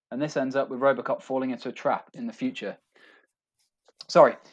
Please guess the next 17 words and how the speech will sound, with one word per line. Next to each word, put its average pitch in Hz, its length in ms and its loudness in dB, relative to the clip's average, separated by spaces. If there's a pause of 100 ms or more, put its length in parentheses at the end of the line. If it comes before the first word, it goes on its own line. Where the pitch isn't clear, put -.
(120)
in 165 80 0
the 165 80 -2
future, 135 420 0
Robocop 143 400 0
assembles, 160 340 -2 (140)
assembles 131 380 -4
himself, 104 480 -8 (500)
where 123 140 -6
he 117 60 -6
battled 151 380 -4 (680)
in 131 280 -8
the 123 120 -8
Terminator-infested 165 880 -8
future 117 400 -10
and 107 320 -12
ended 113 240 -8
up - 200 -6